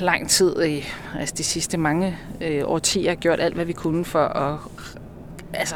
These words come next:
ramme naturen ind og sige, "Herover er der natur, og her er der så ikke natur." Øh, men altså, en af grundene til det sådan rent samfundsmæssigt er jo, at,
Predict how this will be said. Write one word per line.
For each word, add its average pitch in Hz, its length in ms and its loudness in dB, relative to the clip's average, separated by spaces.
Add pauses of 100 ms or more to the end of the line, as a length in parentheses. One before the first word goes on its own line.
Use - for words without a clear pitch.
ramme 165 180 0
naturen 165 500 4
ind 185 260 2
og 156 80 -4
sige, 156 180 -2
"Herover 170 420 6
er 160 100 8
der 165 100 2
natur, 170 320 0
og - 80 2
her 170 200 0
er - 60 0
der 156 120 0
så 151 240 -4
ikke 165 200 0
natur." 160 440 -2 (840)
Øh, 151 260 2 (320)
men - 200 -2
altså, - 260 0
en 214 160 4
af 240 100 6
grundene 180 420 6
til 180 220 2
det 160 100 2
sådan 147 160 -2
rent 147 180 -4
samfundsmæssigt 175 840 0
er 147 180 0
jo, 214 140 2
at, - 180 0